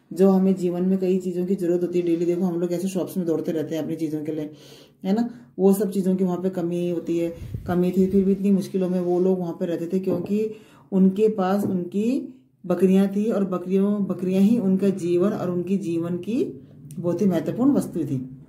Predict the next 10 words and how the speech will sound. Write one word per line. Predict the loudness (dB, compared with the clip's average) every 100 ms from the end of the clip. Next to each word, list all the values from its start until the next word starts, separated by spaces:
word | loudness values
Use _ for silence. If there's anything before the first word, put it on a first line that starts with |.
| -20 -20 -20 -8
है | -4
ना? | -2 -4 -6 -4 2
उनकी | 4 4
ज़िंदगी | 4 4 6
ही | 6 6 2 -8 -6
बकरियाँ | -4 -2 -2 -2
थी, | -4 -6 -12 -20 -10
इसलिए | -6 2 4
वो | 6
लोग | 4